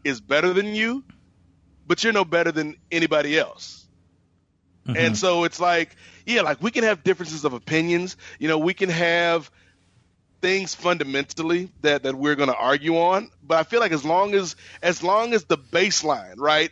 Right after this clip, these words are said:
Speaker 1: is being decent human beings, we can talk about tax policies and, and, you know, foreign relations all day long, Brian. There's gotta be a certain level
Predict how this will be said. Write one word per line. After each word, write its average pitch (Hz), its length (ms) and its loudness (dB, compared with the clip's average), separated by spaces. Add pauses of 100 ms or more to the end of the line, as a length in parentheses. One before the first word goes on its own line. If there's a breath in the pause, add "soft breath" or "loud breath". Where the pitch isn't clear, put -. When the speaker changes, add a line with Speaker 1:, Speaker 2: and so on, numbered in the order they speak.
(100)
Speaker 1:
is 151 160 -4
being 170 440 -4
decent 180 360 -2
human 160 300 -2
beings, 170 400 0 (400 soft breath)
we 285 120 0
can 285 140 0
talk 247 360 0
about 190 220 0
tax 185 300 0
policies 202 720 -4
and, 151 100 -2 (300)
and, 117 140 -8 (380 loud breath)
you 143 80 -2
know, 135 120 0
foreign 190 600 -2
relations 190 520 0 (120)
all 180 200 2
day 156 180 -2
long, 151 340 0
Brian. 120 400 -10 (240)
There's 165 240 0
gotta 185 240 2
be 185 240 0
a 151 100 0
certain 156 480 -2
level 151 400 0